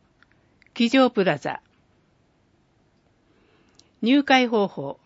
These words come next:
お住まいの地域の単位高齢者クラブに直接お申し込みください。問い合わせ先。高齢者クラブ連合会事務局。福祉のまちづくり係。電話、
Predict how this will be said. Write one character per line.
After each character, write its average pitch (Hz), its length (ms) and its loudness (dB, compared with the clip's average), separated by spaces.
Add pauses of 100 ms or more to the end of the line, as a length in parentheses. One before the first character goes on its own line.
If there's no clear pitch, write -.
(1040)
お 196 100 -2
住 254 180 -2
ま 254 120 2
い 226 80 0
の 180 260 -4
地 262 180 2
域 220 200 -2
の 165 120 -2
単 240 300 0
位 226 80 -6
高 240 220 0
齢 233 160 2
者 214 120 -2
ク 214 120 -4
ラ 202 100 0
ブ 151 120 -6
に 143 180 -8 (100)
直 226 160 -2
接 - 280 -2
お 170 60 2
申 175 160 -4
し - 80 -14
込 175 120 -6
み 160 100 -6
く 156 100 -10
だ 139 120 -10
さ 139 180 -12
い。 - 120 -18 (1040)
問 247 220 2
い 247 60 2
合 220 60 2
わ 208 80 -2
せ 185 100 -6
先。 - 360 -12 (1000)
高 269 180 4
齢 262 200 4
者 226 140 -2
ク 226 140 -4
ラ 190 140 0
ブ 156 220 -8
連 247 260 2
合 233 160 -2
会 170 220 -6
事 170 100 -8
務 156 120 -4
局。 - 320 -14 (920)
福 - 200 -2
祉 269 160 0
の 214 120 0
ま 175 140 -4
ち 208 100 -4
づ 202 160 -4
く 190 100 -6
り 165 100 -6
係。 139 480 -12 (760)
電 190 260 -2
話、 160 180 -4